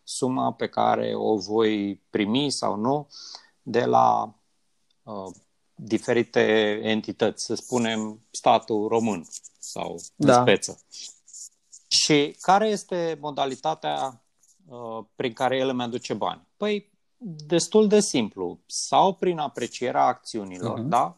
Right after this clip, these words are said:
Speaker 1: În portofoliul respectiv cumpăr acțiuni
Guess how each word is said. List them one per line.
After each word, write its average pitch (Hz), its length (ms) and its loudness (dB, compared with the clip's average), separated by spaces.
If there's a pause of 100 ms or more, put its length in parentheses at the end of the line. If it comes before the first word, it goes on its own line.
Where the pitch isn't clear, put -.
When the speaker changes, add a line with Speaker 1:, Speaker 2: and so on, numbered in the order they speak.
(120)
Speaker 1:
În 156 220 -6 (180)
portofoliul 143 560 -2
respectiv 131 500 -4
cumpăr 131 420 0
acțiuni 139 580 -2